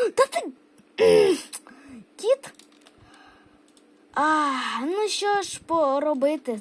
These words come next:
це котик. Це котик. Я нарушу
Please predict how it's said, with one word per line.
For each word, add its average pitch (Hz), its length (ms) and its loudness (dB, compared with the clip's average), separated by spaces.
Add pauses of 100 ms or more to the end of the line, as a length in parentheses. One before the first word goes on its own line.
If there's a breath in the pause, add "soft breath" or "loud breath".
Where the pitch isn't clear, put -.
це 277 240 -6
котик. 226 540 -6 (960)
Це 233 120 -12
котик. 208 540 -12 (3250 soft breath)
Я 240 60 -4
нарушу 294 640 0